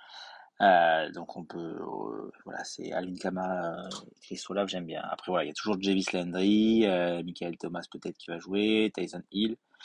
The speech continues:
Mais voilà, je, je pense que au niveau de James Winston, il va, il va, il va, il va servir ses, ses receveurs et on peut avoir un match à points sur, euh, sur cette rencontre.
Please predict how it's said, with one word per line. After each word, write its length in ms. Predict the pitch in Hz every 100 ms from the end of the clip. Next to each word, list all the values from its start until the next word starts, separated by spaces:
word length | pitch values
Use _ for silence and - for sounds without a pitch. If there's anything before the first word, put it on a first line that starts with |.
| - - - - 92
Mais 120 | 101
voilà, 220 | 95 80
je, 340 | 78 90 85
je 100 | 85 -
pense 180 | 101
que 100 | -
au 300 | 87 85 90
niveau 180 | 90 90
de 60 | 87
James 120 | 90 -
Winston, 360 | 92 104 101
il 80 | 90
va, 100 | 87
il 140 | - 98
va, 120 | 95 90 -
il 120 | 101
va, 100 | 101 104
il 140 | - 104
va 100 | 98
servir 380 | - 98 98
ses, 400 | - - 87 87
ses 220 | 82 - 104
receveurs 580 | 104 95 98 107 123
et 60 | 120
on 100 | 95
peut 140 | -
avoir 220 | 107 107 101
un 80 |
match 260 | 98 101 -
à 80 | 98
points 300 | - 104 110 _ - - - - _
sur, 340 | - - 98 90
euh, 120 | 87
sur 180 | - 92
cette 160 | 95
rencontre. 580 | - 92 - 113 131 -